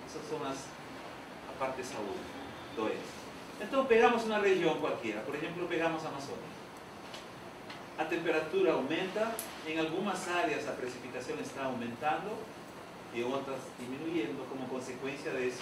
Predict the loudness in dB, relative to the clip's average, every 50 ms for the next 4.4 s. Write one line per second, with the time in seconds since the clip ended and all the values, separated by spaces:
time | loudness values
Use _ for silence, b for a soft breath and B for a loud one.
0 | -8 -10 -12 -12 -12 -14 -14 -14 -14 -14 -12 -12 -12 -12 -12 -12 -8 -6 -4 0
1 | 0 0 0 0 -2 -2 -4 -2 0 2 2 2 2 0 -2 -6 -8 -10 -8 -4
2 | -2 -2 -2 -2 -2 -4 -4 -6 -8 -8 -8 -8 -6 -4 -2 -2 0 0 0 -2
3 | -2 -4 -4 -4 -4 -2 -2 -2 -4 -4 -4 -4 -4 -4 -4 -6 -6 -6 -6 -6
4 | -6 -4 -4 -4 -2 0 0 -2